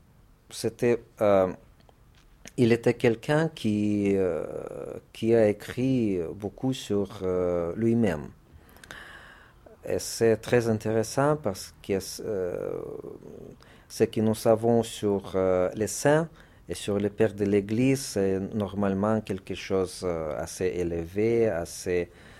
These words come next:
euh, assez, euh, idéalisé. Euh, tandis qu'ici, euh, nous trouvons vraiment un homme qui écrit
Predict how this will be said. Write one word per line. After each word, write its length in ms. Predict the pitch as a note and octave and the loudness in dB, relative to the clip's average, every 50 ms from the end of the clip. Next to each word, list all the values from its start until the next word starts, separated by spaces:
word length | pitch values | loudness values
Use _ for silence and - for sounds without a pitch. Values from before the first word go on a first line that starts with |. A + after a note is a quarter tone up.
| - - - - - - - - - - | -20 -20 -20 -20 -20 -20 -20 -20 -12 -8
euh, 600 | - F2 E2+ E2+ E2 E2 E2 D#2+ D#2+ D#2+ D#2+ D#2+ D#2+ D#2 C#2+ A1+ G1+ G1+ - - - - _ - - - _ - - - | -4 -2 0 0 0 0 0 0 0 -2 -2 -2 -4 -6 -8 -10 -12 -14 -18 -20 -20 -20 _ -20 -20 -20 _ -20 -14 -10
assez, 720 | - G#2 F#2+ - - - - G2+ G2+ G2+ G2 G2 F#2+ F#2 - - | -8 -8 -6 -6 -6 -2 2 2 4 4 4 4 2 2 0 0
euh, 160 | G2 G2 F#2+ - | -2 -2 0 0
idéalisé. 840 | B2 A#2 G2+ G#2+ G#2 G#2 G2+ G#2 G#2 G2 F2+ F2+ F2+ E2 D2 D2+ - - - _ _ - - - - - - - - - - - - | 0 2 4 6 6 6 6 4 2 -2 -2 -2 -2 -2 -2 -4 -6 -12 -20 _ _ -20 -20 -20 -20 -20 -20 -20 -20 -20 -20 -10 -6
Euh, 120 | F2 F2 - | -4 -4 0
tandis 360 | - G2+ G2+ G2 G2+ A2+ A2 - | 2 2 2 2 2 0 -2 -2
qu'ici, 720 | - G#2+ G#2 G#2 G2 - - - - C3+ C#3+ D3+ D3 C3+ - - - | -2 -4 -2 -2 -2 -6 -8 -6 -4 -2 0 2 2 2 0 0 0
euh, 640 | F#2+ F#2 F2+ F2 F2 F2 E2+ E2+ E2+ E2+ E2 D#2+ - | 2 2 4 4 4 4 4 4 4 2 2 0 -2
nous 160 | - G#2 G#2+ G#2+ | -2 -2 -2 -2
trouvons 480 | - - - G2+ G2 G2+ A#2 B2 B2 | -2 -6 -8 -8 -4 0 2 4 4
vraiment 460 | A2+ G#2+ G#2 G2+ G2+ G#2 A2 A2 A2+ G#2+ | 2 2 0 0 0 2 2 0 0 0
un 200 | - G2 G2 - - - | -2 -4 -4 -4 -2 4
homme 400 | B2 A2+ G#2 G2 F2+ E2+ D#2+ D#2+ - - _ _ _ _ _ _ _ _ _ _ _ - - | 6 6 6 6 4 -2 -4 -8 -10 -16 _ _ _ _ _ _ _ _ _ _ _ -20 -18
qui 400 | - - G2+ F#2+ F#2+ F#2+ F#2+ E2 | -12 -8 -6 -4 -4 -2 -2 -2
écrit 800 | - G2 G2 - - - - A2 G#2+ A2 A2+ A2 G#2+ G2+ F#2+ | -4 -4 -6 -8 -12 -12 -8 -4 -2 0 0 2 2 2 0